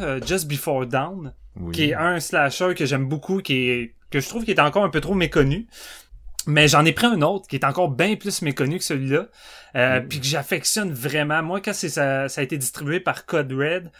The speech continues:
Speaker 1: euh, ça a été une grosse découverte. Je connaissais rien de ce film-là, ça a sombré dans l'oubli parce que la, écoute, il y a jamais eu d'autres éditions en dehors de ça, puis la pellicule du trente-cinq millimètres était vraiment maganée. Fait que, tu sais, même là, le D V D, il est nice, mais c'est pas encore au top. Puis il y a eu un Blu-ray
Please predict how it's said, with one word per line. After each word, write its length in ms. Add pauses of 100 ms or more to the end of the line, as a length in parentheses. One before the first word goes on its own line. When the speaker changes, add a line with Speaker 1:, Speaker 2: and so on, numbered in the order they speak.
(280)
Speaker 1:
euh, 200
ça 140
a 40
été 120
une 100
grosse 240
découverte. 560
Je 120
connaissais 360
rien 200
de 40
ce 160
film-là, 300
ça 140
a 40
sombré 300
dans 100
l'oubli 380
parce 200
que 120
la, 320 (500)
écoute, 280
il 20
y 20
a 40
jamais 260
eu 20
d'autres 300
éditions 340
en 140
dehors 180
de 160
ça, 240
puis 140
la 100
pellicule 460
du 80
trente-cinq 340
millimètres 520
était 180
vraiment 420
maganée. 480
Fait 140
que, 80
tu 80
sais, 120
même 280
là, 100
le 140
D 120
V 160
D, 300 (140)
il 140
est 40
nice, 460
mais 160
c'est 180
pas 140
encore 220
au 60
top. 300
Puis 120
il 20
y 20
a 40
eu 120
un 100
Blu-ray 540